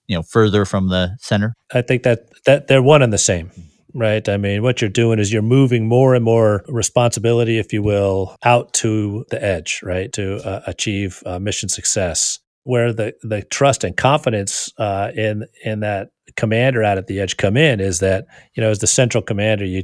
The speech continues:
Speaker 2: you can't ever escape responsibility and accountability for the whole mission, right? So you've really, you know, you've really gotta have a lot of confidence in that commander to achieve it, because it all starts to, uh, you know,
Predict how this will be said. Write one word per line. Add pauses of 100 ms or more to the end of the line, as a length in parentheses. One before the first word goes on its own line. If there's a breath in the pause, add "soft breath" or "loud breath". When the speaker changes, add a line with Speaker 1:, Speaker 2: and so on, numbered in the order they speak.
Speaker 2:
you
can't
ever
escape
responsibility
and
accountability
for
the
whole
mission,
right?
So (400 loud breath)
you've
really, (100)
you
know,
you've
really
gotta
have
a
lot
of
confidence
in
that
commander
to
achieve
it,
because (640)
it
all
starts
to,
uh, (520 soft breath)
you
know,